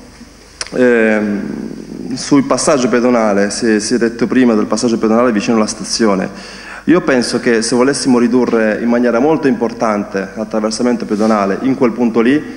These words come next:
bisogna pensare di allungare il sottopasso, il sottopasso allungarlo fino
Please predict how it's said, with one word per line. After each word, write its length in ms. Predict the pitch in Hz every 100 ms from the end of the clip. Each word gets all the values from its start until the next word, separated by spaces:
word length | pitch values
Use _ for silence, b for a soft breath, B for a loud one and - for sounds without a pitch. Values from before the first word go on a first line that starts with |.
| B B B -
bisogna 280 | 117 139 131
pensare 420 | 135 131 139 135
di 80 | 123
allungare 880 | 120 120 113 123 123 123 123 - -
il 120 | 104
sottopasso, 680 | 120 - 110 82 - -
il 40 | -
sottopasso 600 | 120 123 110 139 135 139
allungarlo 520 | 131 135 131 139 143
fino 580 | - 131 135 135 131